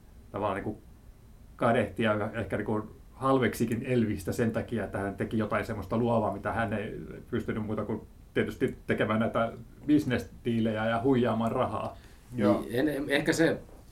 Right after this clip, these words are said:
Speaker 3: tälleen jos ei tiedä tota, tota taustaa, niin tota, tuntuis, tai tää hahmo tuntuu enemmän vaan semmoiselta, että tää on ihminen, ö, niinku hyvässä ja pahassa, että se on ahne ja se vaan haluaa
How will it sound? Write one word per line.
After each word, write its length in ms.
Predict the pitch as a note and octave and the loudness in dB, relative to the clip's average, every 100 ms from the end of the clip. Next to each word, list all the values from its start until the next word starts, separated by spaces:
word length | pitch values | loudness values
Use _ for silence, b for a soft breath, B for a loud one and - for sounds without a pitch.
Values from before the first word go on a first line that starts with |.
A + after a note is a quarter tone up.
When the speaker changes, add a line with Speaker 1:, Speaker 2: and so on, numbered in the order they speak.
| - - - - | -20 -20 -18 -2
Speaker 3:
tälleen 300 | B2+ B2 A#2 | 0 2 2
jos 180 | A2 A2+ | 2 2
ei 60 | |
tiedä 260 | G#2 A#2 A2 | 2 2 2
tota, 400 | G#2+ G2+ A2 G#2+ - | 0 0 0 -2 -4
tota 180 | G#2+ | -4
taustaa, 560 | G#2+ A2 G2+ - F2+ F2 | 0 2 2 0 -2 -2
niin 200 | F2+ E2+ | -4 -4
tota, 260 | F2 F2 E2 - - b b b - | -4 -6 -8 -10 -16 b b b -2
tuntuis, 560 | G#2 G#2+ G#2+ F#2 - - - - - | 2 4 4 2 0 -14 -20 -20 -6
tai 140 | G2 | -2
tää 180 | G2 G#2 | 2 2
hahmo 320 | A2 A#2 A2+ | 4 4 4
tuntuu 300 | G#2+ B2 G#2+ | 4 2 4
enemmän 340 | G2+ G2 F#2 F#2 | 2 2 0 0
vaan 140 | F#2+ | 0
semmoiselta, 400 | G2+ G2+ F#2 F2+ | 0 0 -2 -2
että 120 | F2+ | -4
tää 100 | G#2 | 0
on 140 | G#2 G#2+ - - | 0 0 -4 0
ihminen, 640 | C3+ C3 G#2+ F#2+ F#2 F#2 - - - - - - - - F#2+ | 2 4 4 2 0 -4 -10 -14 -16 -18 -20 -18 -18 -6 -4
ö, 140 | F2+ | 0
niinku 220 | G2+ G2 | 0 2
hyvässä 340 | A2+ A2 - F#2+ | 2 2 0 -2
ja 60 | |
pahassa, 520 | F2+ G#2+ G2+ F2+ F#2+ F2+ - - | 0 2 2 0 -4 -8 -12 -10
että 160 | F#2+ - | -6 0
se 60 | |
on 140 | A2 G#2+ | 0 2
ahne 440 | C#3 D#3 B2 G#2 | 4 4 4 2
ja 100 | G2+ | 2
se 120 | F#2+ A2 | 2 2
vaan 180 | A2 | 4
haluaa 680 | G#2+ C3+ A#2 F#2 F#2+ F#2+ F2+ | 4 6 8 8 6 2 0